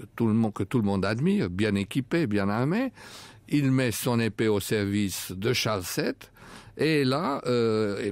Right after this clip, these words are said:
et, et surtout du duc, euh, d'Anjou, qui est son sou-, souverain direct, parce qu'il est, euh, il dépend aussi de lui, comme il dépend du duc de Bretagne, mais qui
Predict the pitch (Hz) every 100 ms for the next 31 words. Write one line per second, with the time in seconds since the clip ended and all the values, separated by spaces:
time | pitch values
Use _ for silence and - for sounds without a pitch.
0 | - - 107 - 101 127 95 98 104 104
1 | - 98 92 90 87 87 113 123 196 262
2 | - 101 95 - 92 90 - - 87 82
3 | - 135 107 113 101 90 101 117 180 -
4 | 90 - - 85 92 90 - - - -
5 | - - 110 101 95 92 107 104 107 101
6 | - 107 98 104 107 95 - 104 101 87
7 | 98 104 107 104 95 95 101 101 107 92
8 | 104 98 117 107 98 90 - 101 95